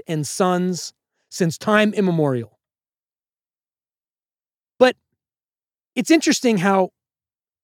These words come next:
he knew all this yesterday, but didn't see the problems, the permutations. Is he slipping a little?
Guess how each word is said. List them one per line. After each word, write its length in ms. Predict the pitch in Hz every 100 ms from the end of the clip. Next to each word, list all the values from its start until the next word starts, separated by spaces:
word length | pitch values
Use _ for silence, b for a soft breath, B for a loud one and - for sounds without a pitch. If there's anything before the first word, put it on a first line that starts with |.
| -
he 240 | 294 381
knew 300 | 269 330 277
all 160 | 247 226
this 240 | 214 -
yesterday, 580 | 208 214 190 135 107 104 _ _ _ _ _ _
but 180 | 156 139
didn't 320 | 190 196 -
see 280 | - - 156
the 120 | 131
problems, 840 | - - 123 107 107 - - - - _ _ _ _ -
the 80 | 143
permutations. 1080 | - 165 156 127 143 123 113 95 - - - _ _ _ _ _ _ _ _ _ _ _ _ _ _ _ _
Is 140 | 147 -
he 100 | 262
slipping 480 | - 143 143 226
a 60 | 254
little? 380 | 262 294 330